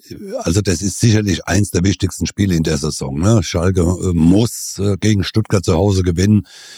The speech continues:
Da wird ein Punkt nicht reichen, weil man natürlich auch die anderen Mannschaften, auch die da unten drin stehen, noch gegeneinander spielen jetzt. Äh, äh, Hertha gegen Augsburg, wie du schon gesagt hast.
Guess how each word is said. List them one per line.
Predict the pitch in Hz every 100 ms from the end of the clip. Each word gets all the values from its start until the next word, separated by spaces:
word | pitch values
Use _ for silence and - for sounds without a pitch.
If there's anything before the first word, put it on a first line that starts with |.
| - -
Da | 87
wird | 98 87
ein | 90
Punkt | 82 104 95
nicht | 76 -
reichen, | 73 98 - 95 87 65
weil | 71 87
man | 104
natürlich | 104 85 101
auch | 92 90
die | -
anderen | 92 95
Mannschaften, | 92 95 90 - 95
auch | 78 -
die | 101
da | 92
unten | 85 104
drin | 98 98
stehen, | 90 95 92
noch | 80
gegeneinander | 104 113 120 110
spielen | 101 98 101
jetzt. | 101 101 - - - - - - - -
Äh, |
äh, | 95 92 90 78 95 92 90 87 92 85
Hertha | 87 95 92
gegen | 92 90
Augsburg, | 85 92 - 95 90
wie |
du | 90
schon | 85 92
gesagt | 87 90 82
hast. | 92 90